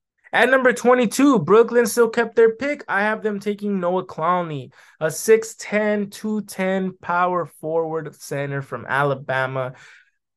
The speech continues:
I'm scared of Nicholas Claxton heading into free agency. Is that someone you want to pay thirty million next offseason? I don't know. Noah Clowney, though, great rebounder. He's an energy guy. I like him to come off your bench for your first season, ease him into your lineup,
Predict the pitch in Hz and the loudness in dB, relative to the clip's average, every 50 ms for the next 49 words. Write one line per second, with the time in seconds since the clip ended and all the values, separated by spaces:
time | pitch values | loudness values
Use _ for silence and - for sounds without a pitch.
0 | _ _ _ _ - 151 165 180 185 165 - - - 202 202 208 202 190 190 190 | _ _ _ _ 0 2 2 2 0 -2 -6 -4 -2 0 0 2 0 0 -2 -4
1 | 202 196 202 190 190 190 - - 185 175 175 - - 175 165 165 170 175 170 170 | -4 -4 -4 -6 -6 -6 -6 -6 -4 -4 -6 -6 -10 -10 -8 -8 -8 -8 -10 -10
2 | 151 170 160 - 160 160 160 160 156 151 170 160 147 - 175 170 175 160 139 139 | -8 -8 -10 -6 -4 -2 0 0 0 -2 -4 -6 -8 -8 -6 -6 -4 -4 -2 0
3 | 147 151 151 151 180 165 170 170 165 165 165 170 170 165 160 - 160 151 - 165 | 0 0 0 0 -2 -2 -2 -4 -6 -4 -2 0 0 -2 -2 -4 -6 -4 0 0
4 | 156 156 160 151 156 156 156 160 160 160 160 156 156 151 - 165 165 165 160 - | 0 0 -2 -4 -4 -4 -4 -6 -6 -6 -6 -6 -8 -6 -4 -2 -2 -2 -2 -4
5 | - 170 165 160 170 170 165 - - - 135 139 151 151 151 151 156 156 156 156 | -8 -10 -8 -8 -8 -8 -10 -10 -8 -4 -2 2 2 2 2 2 2 2 2 0
6 | 151 139 135 143 156 156 156 - 156 160 165 170 170 165 170 165 165 - - _ | 0 0 0 0 0 0 -2 -2 -4 -4 -4 -4 -4 0 0 0 0 -2 -6 _
7 | _ - 127 139 143 143 139 151 160 151 156 151 156 156 151 147 151 151 147 147 | _ -8 -6 -6 -6 -6 -8 -8 -4 -2 -2 0 0 0 -2 0 0 -2 -2 -4
8 | - - - - _ _ _ _ - 135 131 131 120 131 123 117 82 110 143 160 | -8 -16 -20 -20 _ _ _ _ -14 -12 -12 -10 -8 -8 -8 -6 -4 -2 -2 -2
9 | 170 151 170 170 156 160 156 156 156 156 156 156 156 - 107 135 127 127 131 143 | -2 -2 -4 -4 0 2 4 4 6 4 4 4 2 0 -2 -2 0 0 0 -2
10 | 151 147 - 165 165 165 147 - 143 - 147 151 151 143 - 143 131 139 147 151 | -2 -4 -6 -8 -10 -8 -10 -12 -8 -4 -2 -2 -2 -2 -4 -6 -6 -2 0 0
11 | 165 175 165 - - 165 151 147 - 175 170 165 - - 170 170 160 156 170 170 | 0 -2 -4 -8 -8 -8 -6 -4 -4 -4 -4 -4 -8 -10 -10 -10 -8 -6 -4 -4
12 | 170 156 139 147 156 147 160 156 156 151 143 - - 139 127 127 131 147 151 160 | -6 -6 -6 -6 -4 -2 -2 -2 -2 -2 -2 -4 -4 -4 -4 -2 0 0 0 2
13 | 160 151 151 151 151 143 | 2 2 2 2 0 -2